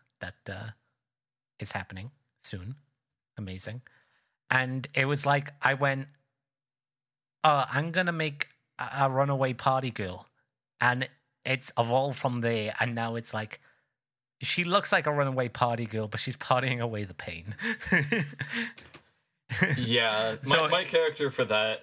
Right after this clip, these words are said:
Speaker 2: I've taken a little bit from some characters I really like in media, uh, and listened to a lot of music.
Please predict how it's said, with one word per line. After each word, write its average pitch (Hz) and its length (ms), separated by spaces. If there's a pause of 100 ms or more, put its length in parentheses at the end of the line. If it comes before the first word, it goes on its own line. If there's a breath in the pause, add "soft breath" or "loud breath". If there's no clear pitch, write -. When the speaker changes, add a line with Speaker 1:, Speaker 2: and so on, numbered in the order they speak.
(100)
Speaker 2:
I've 113 160
taken 175 400
a 165 60
little 156 220
bit 143 240
from 131 160
some 120 160
characters 123 480
I 107 60
really 107 260
like 104 260
in 104 80
media, 101 560 (180)
uh, 104 340 (340)
and 107 180
listened 117 420
to 127 180
a 101 60
lot 110 1000
of 113 160
music. - 560